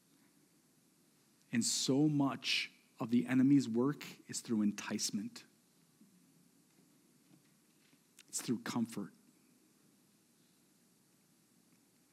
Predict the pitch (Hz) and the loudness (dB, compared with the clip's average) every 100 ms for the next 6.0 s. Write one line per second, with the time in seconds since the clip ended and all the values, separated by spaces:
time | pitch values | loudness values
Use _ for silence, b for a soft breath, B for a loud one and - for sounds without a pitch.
0 | - - - 110 104 110 110 101 98 - | -16 -12 -4 -2 0 -2 -4 -6 -10 -10
1 | - - _ _ _ _ _ _ _ _ | -10 -16 _ _ _ _ _ _ _ _
2 | - 107 110 95 - _ - 113 107 110 | -14 -4 -2 -4 -10 _ -6 0 0 0
3 | 120 - - _ - 117 - - 104 104 | -4 -12 -20 _ -12 -10 -8 -4 -4 -2
4 | 110 104 113 120 113 110 107 104 117 131 | -4 -2 -2 2 4 4 0 0 0 0
5 | 143 147 - 135 135 120 117 - 120 | -2 -2 -2 -2 0 2 2 2 0